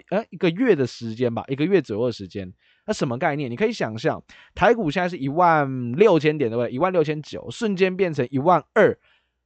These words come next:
变成一万三，瞬间变成这样的，这样的状况，你就可想而知，这港股跌得多么的惨烈。那港股跌得这么惨烈，也引发了市场对于我们这种地缘政治的一些担心哦，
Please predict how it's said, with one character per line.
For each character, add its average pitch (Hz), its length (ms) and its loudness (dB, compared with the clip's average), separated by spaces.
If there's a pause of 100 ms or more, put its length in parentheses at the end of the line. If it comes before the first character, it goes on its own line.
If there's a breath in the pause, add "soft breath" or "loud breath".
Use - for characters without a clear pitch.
(460)
变 214 120 6
成 165 140 -2
一 151 80 0
万 165 240 4
三， 147 240 2
瞬 208 320 -2
间 170 160 -2
变 175 140 0
成 139 160 -4
这 220 100 0
样 220 80 4
的， 175 100 0 (220)
这 247 100 0
样 220 60 4
的 180 80 6
状 170 240 2
况， 160 180 0
你 123 60 -4
就 147 100 -2
可 151 240 0
想 120 200 -4
而 107 120 -2
知， 127 200 -6
这 165 80 0
港 147 240 -2
股 135 100 -4
跌 113 240 0
得 120 100 -4 (220)
多 160 180 6
么 202 140 2
的 160 80 4
惨 107 260 -10
烈。 139 200 -2 (380 loud breath)
那 302 100 4
港 233 200 4
股 233 100 0
跌 175 140 2
得 175 80 2
这 220 120 2
么 190 100 -2
惨 151 200 -4
烈， 180 120 4
也 147 160 4
引 139 220 -4
发 156 160 6
了 147 80 6
市 185 180 -4
场 123 160 -6
对 151 160 2
于 135 80 2
我 120 80 2
们 110 120 -6
这 175 80 4
种 123 120 0
地 208 140 -4
缘 131 220 2
政 135 200 0
治 147 80 -12
的 123 100 0
一 117 40 2
些 123 100 -2
担 113 260 -2
心 104 240 -6
哦， - 80 -16